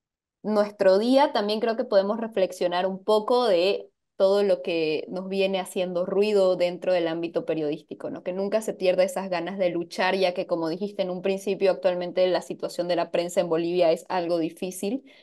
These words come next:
tras bambalinas. Entonces, que nunca se pierdan esas ganas de luchar, que este día, en vez de deprimirnos o de tomarlo como una celebración más, sea un motivo de reflexión para que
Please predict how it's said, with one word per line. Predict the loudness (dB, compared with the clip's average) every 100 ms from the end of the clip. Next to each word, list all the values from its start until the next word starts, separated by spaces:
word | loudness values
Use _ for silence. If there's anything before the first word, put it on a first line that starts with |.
| _
tras | 2 4
bambalinas. | 2 4 2 2 2 0 0 -2 -10 -10
Entonces, | -8 -2 -2 0 2 0 -2 _ _ _ _
que | 0
nunca | 2 0
se | 2
pierdan | 2 2 2
esas | 0 -2 -2
ganas | -2 -2
de | -2
luchar, | -4 -4 -2 0
que | 0
este | -2 0 2
día, | 4 6 6
en | 2
vez | -2
de | 0 0 0 -4 -12 _
deprimirnos | -2 0 -2 0 0 2 2 2
o | 0
de | 0
tomarlo | -2 0 0 0
como | 0 -2
una | -4
celebración | -2 0 0 0 -2 0 0 2
más, | -2 -4 -10 -20
sea | 2 2
un | 4
motivo | 2 4 6
de | 8 6
reflexión | 0 -2 -4 -4 0 6 6 4 -2 0
para | 2 2 0
que | -4 -2 0 0 -2